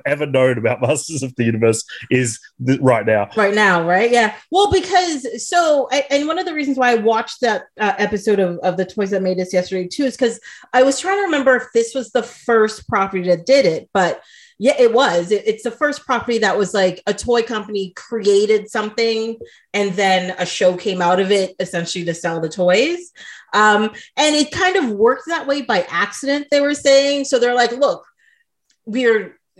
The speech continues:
Speaker 2: you know, we're losing," 'cause it was Mattel. So they had Barbie and they had the girls market and all that kind of stuff, but they kept losing out on the boys market because Star Wars came out, you know, um,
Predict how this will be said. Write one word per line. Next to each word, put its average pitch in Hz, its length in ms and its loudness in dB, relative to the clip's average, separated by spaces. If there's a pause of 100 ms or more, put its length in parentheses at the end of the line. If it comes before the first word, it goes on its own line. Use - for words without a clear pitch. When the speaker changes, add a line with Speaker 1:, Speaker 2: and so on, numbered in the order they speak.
Speaker 2:
you 226 100 4
know, 185 460 2
we're 226 140 4
losing," 294 680 0
'cause 262 160 0
it 269 60 2
was 269 120 -4
Mattel. 220 560 0
So 214 140 -2
they 226 100 0
had 226 180 -4
Barbie 180 380 0
and 185 100 -2
they 185 40 -6
had 196 120 -8
the 226 60 0
girls 170 380 -2
market 160 300 -4
and 175 100 -4
all 165 80 -6
that 160 160 -8
kind 160 180 -4
of 156 60 -4
stuff, 175 360 0 (300)
but 233 140 2
they 233 60 4
kept 269 200 -2
losing 220 320 -2
out 202 80 2
on 190 100 0
the 185 60 -2
boys 254 420 2
market 170 300 -6
because 165 340 -8
Star 262 380 2
Wars 233 240 2
came 233 240 -6
out, 208 340 0
you 196 60 -2
know, 170 380 -2
um, 160 440 -2